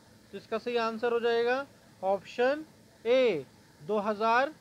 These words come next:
बाईस को। ठीक है, तो पहला कब मनाया गया? काफ़ी important है, इसका सही आंसर क्या हो जाएगा? दो हज़ार ग्यारह को।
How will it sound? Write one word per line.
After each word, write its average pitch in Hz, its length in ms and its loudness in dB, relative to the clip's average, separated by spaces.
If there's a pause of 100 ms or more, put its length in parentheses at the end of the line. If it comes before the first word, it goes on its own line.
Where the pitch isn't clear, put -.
(220)
बाईस 247 520 2
को। 135 280 -8 (320)
ठीक 214 140 -10
है, 269 100 0
तो 254 140 -6
पहला 208 380 -2
कब 262 200 -2
मनाया 254 380 -2
गया? 247 240 -2 (500)
काफ़ी 208 280 -2
important 240 560 -2
है, 254 180 0 (340)
इसका 196 220 -6
सही 226 420 -6
आंसर 233 280 -4
क्या 240 140 0
हो 240 60 2
जाएगा? 247 280 2
दो 220 180 0
हज़ार 240 420 2 (500)
ग्यारह 220 420 2
को। 131 240 -10